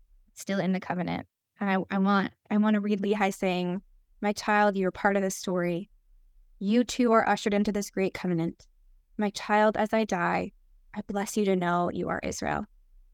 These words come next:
Now, I think between the two trees, they're trees. So in the good green earth, there are roots, invisible roots, deep, deep down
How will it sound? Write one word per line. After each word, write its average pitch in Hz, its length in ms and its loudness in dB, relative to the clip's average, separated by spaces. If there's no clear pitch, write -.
Now, 233 260 2
I 262 200 2
think - 460 0
between 220 320 2
the 208 80 2
two 208 180 0
trees, 190 480 -2
they're 262 120 6
trees. 311 640 2
So - 300 2
in 294 200 4
the 311 80 6
good 294 240 0
green 277 240 4
earth, 233 380 0
there 262 180 2
are 262 140 4
roots, 226 680 -2
invisible 247 600 4
roots, 202 400 0
deep, 226 300 0
deep 220 240 0
down 190 480 2